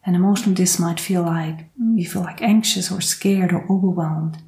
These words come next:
And it's essential to note that trauma responses are highly individualized and can vary from person to person. So it doesn't help to poll and to say, "Well, do you feel like that as well? Oh, I feel that too."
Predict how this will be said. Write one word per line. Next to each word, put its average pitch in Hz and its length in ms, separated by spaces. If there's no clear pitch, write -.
And 190 120
it's 185 140
essential 190 500
to 202 180
note 175 360
that 170 200
trauma 185 280
responses 175 600
are - 160
highly 214 580
individualized 180 800
and 180 100
can 180 220
vary 175 260
from 185 240
person 180 380
to - 80
person. 165 600
So 196 200
it 190 80
doesn't 202 300
help 190 520
to 180 180
poll 190 640
and 202 140
to 185 40
say, 185 160
"Well, 180 200
do 202 80
you 196 100
feel 220 160
like 214 200
that 208 160
as 196 180
well? 196 400
Oh, 196 120
I 202 80
feel 208 260
that 190 220
too." 190 480